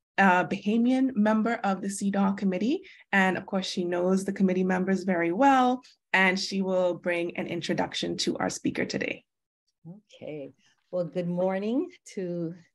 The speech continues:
Speaker 2: to all of us, and good afternoon to our guest speaker and to other persons around the world who are in different time zones.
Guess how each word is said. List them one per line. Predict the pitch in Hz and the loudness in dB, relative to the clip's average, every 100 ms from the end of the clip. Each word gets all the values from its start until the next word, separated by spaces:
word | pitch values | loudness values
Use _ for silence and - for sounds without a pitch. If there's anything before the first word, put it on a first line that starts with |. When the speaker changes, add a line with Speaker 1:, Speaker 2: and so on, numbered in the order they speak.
| _ | _
Speaker 2:
to | 156 | -8
all | 143 165 | -6 -6
of | 180 | -6
us, | 185 185 | -8 -8
and | 160 | -6
good | 147 131 | -4 -4
afternoon | 170 196 - 214 190 190 208 | -6 -8 -10 -10 -8 -10 -10
to | - | -8
our | 143 147 | -8 -8
guest | 147 151 - | -8 -10 -10
speaker | 247 247 254 240 | -8 -4 -4 -4
and | 185 170 160 | -6 -6 -8
to | 156 170 | -8 -6
other | 175 208 | -4 -6
persons | 208 196 196 208 190 | -10 -14 -12 -14 -12
around | 170 165 196 | -10 -8 -10
the | 196 | -10
world | 180 180 185 202 | -6 -6 -6 -8
who | 190 | -6
are | 175 | -4
in | 165 | -4
different | 175 175 220 208 | -6 -6 -8 -6
time | 180 185 185 | -8 -10 -8
zones. | 180 180 196 202 | -10 -10 -12 -16